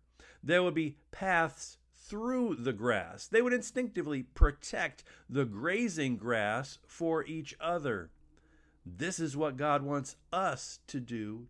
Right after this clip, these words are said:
too. Think of others before ourselves. One of the core principles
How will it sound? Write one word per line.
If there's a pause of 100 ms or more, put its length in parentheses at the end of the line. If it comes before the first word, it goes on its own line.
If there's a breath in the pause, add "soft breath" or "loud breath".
(120)
too. (480 soft breath)
Think
of
others (340 soft breath)
before (120)
ourselves. (880 soft breath)
One
of
the
core
principles